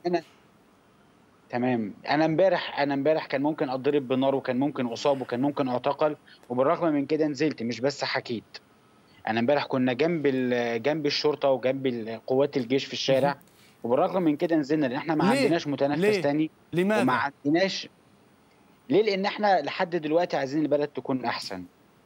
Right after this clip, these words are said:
Speaker 1: لحد دلوقتي عندنا أمل في التغيير.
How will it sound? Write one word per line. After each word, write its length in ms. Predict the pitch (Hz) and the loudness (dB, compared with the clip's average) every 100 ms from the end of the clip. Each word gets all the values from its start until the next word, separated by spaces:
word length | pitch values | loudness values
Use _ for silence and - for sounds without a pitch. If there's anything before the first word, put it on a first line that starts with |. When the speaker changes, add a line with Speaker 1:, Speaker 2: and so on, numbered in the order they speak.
| _ _ - 110 | _ _ -12 -6
Speaker 1:
لحد 260 | - 156 | -2 -2
دلوقتي 320 | 131 143 156 | 2 2 4
عندنا 440 | 139 123 131 151 139 | 0 0 2 2 2
أمل 160 | 156 | 0
في 100 | 139 | -2
التغيير. 580 | 127 - 110 117 101 - | -6 -4 -4 -4 -8 -10